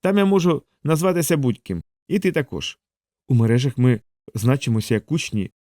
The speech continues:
і до реальної дискусії можемо долучитися хіба в режимі слухачів. А це означає, що можемо лише мовчати. У мене є план". "У тебе він завжди є". Валентина вдавала байдужість,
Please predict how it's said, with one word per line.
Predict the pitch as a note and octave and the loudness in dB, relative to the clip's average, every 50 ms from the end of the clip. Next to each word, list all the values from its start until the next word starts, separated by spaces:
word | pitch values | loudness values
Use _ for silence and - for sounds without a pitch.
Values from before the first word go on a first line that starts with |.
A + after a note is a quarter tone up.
| _ _ _ - | _ _ _ -2
і | A#2 | 2
до | A#2 B2+ | 4 4
реальної | B2 C3 C3 B2+ B2 B2 A#2 | 4 4 4 2 2 2 0
дискусії | A#2 A#2+ - - - E3+ D#3+ - B2+ B2 | 0 -2 -2 -2 -4 -4 -4 -2 0 0
можемо | B2 B2 A#2 B2+ B2 A#2 A2+ | 2 2 2 2 0 0 0
долучитися | A2+ B2 B2 A#2+ - - A#2 G2 G#2+ - - A2+ | 2 2 2 2 2 0 -2 -2 -4 -6 -6 -6
хіба | G2 - B2+ A#2 C3+ B2+ - | -4 -2 0 2 2 2 0
в | - B2 B2+ | 0 0 0
режимі | C3 B2+ G#2 C3+ B2+ B2+ B2 | 2 2 2 2 2 0 0
слухачів. | - C#3+ C3+ - F3 - - - G2 D#2 - _ _ _ _ _ _ _ - | -2 -4 -6 -6 -6 -8 -8 -8 -10 -10 -10 _ _ _ _ _ _ _ -6
А | A#2+ A#2+ | -6 -4
це | - - G3 | 0 2 2
означає, | G#3 F3 D#3 C#3+ - - - B2 A2+ G#2 G2 - - _ _ _ | 2 2 0 -2 -2 0 0 0 0 0 -2 -4 -8 _ _ _
що | - - C3+ | -2 0 2
можемо | C3+ C#3 C#3+ C3 C#3+ C3+ C#3 | 4 4 4 4 2 2 2
лише | C#3 C#3 C3+ - D3+ | 2 2 0 0 -2
мовчати. | D#3 F3 E3+ - - B2 F#2+ - - E2 - _ _ _ _ _ - | -2 -2 -4 -6 -6 -6 -6 -6 -8 -14 -16 _ _ _ _ _ -14
У | - | -8
мене | A3 A3 G#3+ G#3+ G#3 | -6 -2 0 2 2
є | G3+ | 2
план". | - - B2 G2 F2+ F2 G2+ - _ _ _ _ _ _ _ _ _ - | 0 0 -2 -2 -2 -4 -8 -12 _ _ _ _ _ _ _ _ _ -10
"У | B2+ | -4
тебе | - G3 F#3+ F3 D3 | 0 0 2 2 4
він | C3+ C#3+ C3+ | 4 4 2
завжди | A#2 C3 E3+ E3 C#3 A2 G#2 F#2+ | 2 0 0 -2 -2 -4 -6 -6
є". | F2 F#2 E2 - _ _ _ _ _ _ _ _ _ _ - | -6 -6 -10 -12 _ _ _ _ _ _ _ _ _ _ -2
Валентина | A#2 B2+ C3+ C3 B2 - C3 A#2+ A#2+ A#2+ | 2 4 4 4 4 4 2 2 2 2
вдавала | G#2+ A2 B2 A#2 A#2+ A#2+ A#2+ A2 | 2 2 2 4 4 4 4 2
байдужість, | B2 D3 D#3 D#3 E3+ D#3 G#2+ G#2+ G2+ - - | 2 0 0 0 0 -2 0 0 -2 -4 -6